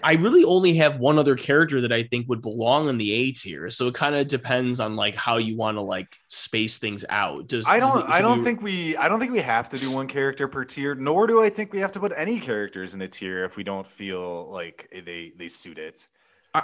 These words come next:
Speaker 1: I'm okay putting him in A tier. I,
Speaker 2: All
Speaker 1: let,
Speaker 2: right,
Speaker 1: let's just,
Speaker 2: let's,
Speaker 1: let's call him A
Speaker 2: let's,
Speaker 1: tier.
Speaker 2: let's call him A tier. Um, I can, may I predict your other A tier? Because I feel like I also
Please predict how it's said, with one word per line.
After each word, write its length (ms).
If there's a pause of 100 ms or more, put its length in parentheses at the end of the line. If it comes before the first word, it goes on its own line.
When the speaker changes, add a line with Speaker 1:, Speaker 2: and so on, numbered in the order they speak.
Speaker 1:
I'm 200
okay 260
putting 280
him 100
in 100
A 140
tier. 500
I, 140 (140)
Speaker 2:
All 100
Speaker 1:
let, 60
Speaker 2:
right, 180
Speaker 1:
let's 160
just, 160
Speaker 2:
let's, 100
Speaker 1:
let's 140
call 240
him 60
A 20
Speaker 2:
let's, 260
Speaker 1:
tier. 80 (140)
Speaker 2:
let's 320
call 240
him 80
A 100
tier. 400
Um, 260
I 300
can, 300
may 200
I 200
predict 500
your 180
other 360
A 200
tier? 440
Because 280
I 60
feel 260
like 380
I 220
also 720